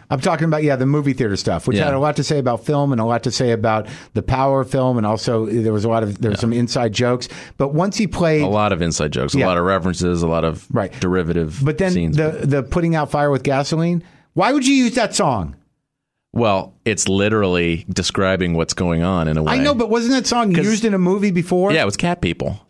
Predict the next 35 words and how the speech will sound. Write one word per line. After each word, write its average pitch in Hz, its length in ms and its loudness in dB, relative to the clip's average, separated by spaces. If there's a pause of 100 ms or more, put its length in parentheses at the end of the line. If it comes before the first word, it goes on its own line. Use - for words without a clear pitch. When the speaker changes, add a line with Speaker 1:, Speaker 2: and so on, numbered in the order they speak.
Speaker 2:
That's, 104 420 -2
that's 113 240 -2
the 120 80 -2
theme 131 280 -2
to 92 40 0
Cat 110 280 -4
People. 80 340 -4 (180)
But - 220 -4
he 151 260 0
also 170 240 0
used 131 400 0 (480)
Sergio 107 520 0
Leone. 107 540 0
He 113 160 0
also 120 200 0
used, 113 140 0
that's 143 200 -2
Tarantino's 143 560 -2
forte, 165 460 -2
is 85 100 -2
he 107 240 -2 (220)
samples 139 680 -2
all 131 220 2
kinds 135 380 -2
of 104 80 0
different 107 300 -2
Speaker 1:
But 123 100 2
Speaker 2:
movies 151 60 0
Speaker 1:
not 285 160 2
with 254 80 2
Speaker 2:
and 196 80 2
does 226 80 2
a 269 60 0
Speaker 1:
lyrics. 262 220 0
Sergio - 20 0